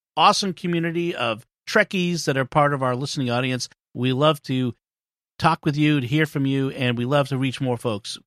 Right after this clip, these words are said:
uh, help them join us. If you are a Star Trek fan, you might also be a Stargate fan,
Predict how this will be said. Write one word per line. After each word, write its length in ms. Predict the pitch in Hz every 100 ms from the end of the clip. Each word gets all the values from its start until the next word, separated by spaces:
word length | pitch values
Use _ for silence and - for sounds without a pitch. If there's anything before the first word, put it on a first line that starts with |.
| _ 131
uh, 160 | 113
help 180 | 120 131
them 140 | 117
join 240 | 113 131 127
us. 180 | 117 - _ _ _ _ _
If 240 | 220 220 262
you 200 | 277 262
are 140 | 247
a 80 | 226
Star 300 | - 214 233
Trek 240 | 240 226
fan, 260 | - 214 214
you 100 | 196
might 200 | 208 214
also 300 | 240 240 220
be 360 | 185 202 208 156
a 100 | 185
Stargate 880 | - - - 180 180 143 165 214 -
fan, 640 | - 156 123 117 180